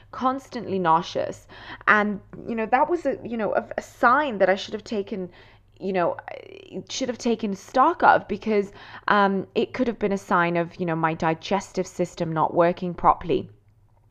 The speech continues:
But I ignored it. So you really need to start becoming more aware of your symptoms and, um, you know, really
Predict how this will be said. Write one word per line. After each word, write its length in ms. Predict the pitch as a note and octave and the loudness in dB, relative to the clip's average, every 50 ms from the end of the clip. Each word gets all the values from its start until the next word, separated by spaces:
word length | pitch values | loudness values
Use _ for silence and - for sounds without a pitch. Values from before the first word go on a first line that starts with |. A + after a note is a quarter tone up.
| - - - | -20 -18 -8
But 180 | - E3 F3 E3 | -4 -2 0 0
I 140 | D3+ D#3 D#3 | 0 -2 -2
ignored 400 | D#3 - - F#3+ G3+ A#3+ B3+ - | -4 -2 0 0 0 0 0 0
it. 240 | - - - - - - - - - - - - | -2 -2 -4 -8 -14 -16 -18 -18 -20 -20 -20 -8
So 340 | - - C#4 B3+ B3 A#3 - - - - | 2 6 6 8 6 6 2 -6 -16 -12
you 160 | - A3+ C4+ A#3+ | -4 -2 -2 0
really 280 | A3+ C#4+ D#4 E4+ F#4 | 2 4 4 4 4
need 160 | G4 F#4 - | 2 0 -4
to 80 | - C4 | -6 -8
start 340 | - - B3+ A3+ - - - | -2 2 6 6 6 6 4
becoming 460 | G#3+ G3 - G#3 G3 F#3+ F#3+ F#3+ F#3+ | -2 -6 -4 -2 -2 -2 -2 0 2
more 200 | F3 F3 - - - | 2 2 2 2 2
aware 760 | F3 E3+ D#3 D#3 E3 E3 E3+ E3+ E3 D3 B2 F2+ - - - _ | 0 0 2 4 4 6 6 6 4 4 2 2 0 -4 -2 _
of 300 | - E3+ E3 D#3+ D#3+ - - - | 4 4 4 2 0 -6 -8 -6
your 160 | D3+ D#3 D#3 | -6 -6 -6
symptoms 760 | - - - F3+ E3+ E3 - - D#3+ C#3 C#3 C#3 C3+ - - - - | -6 -4 -2 -2 -2 -2 -2 -2 0 0 -2 -4 -8 -10 -8 -6 -4
and, 400 | D#3 E3 D#3+ D#3 D#3+ D#3 D3+ E3+ | -2 -2 -2 -2 -4 -4 -2 0
um, 300 | E3 D#3 D#3 D#3 D#3 - - - - - - - - | 2 2 2 0 -4 -8 -14 -18 -18 -20 -20 -12 -6
you 80 | - F#3 | 0 2
know, 200 | F3+ E3 D#3+ E3 - - - - - - | 2 2 2 0 -6 -14 -20 -20 -16 -12
really 540 | - F3 G3 B3 C#4 B3+ C4+ B3 G3 - | -8 0 2 4 4 4 4 2 0 -2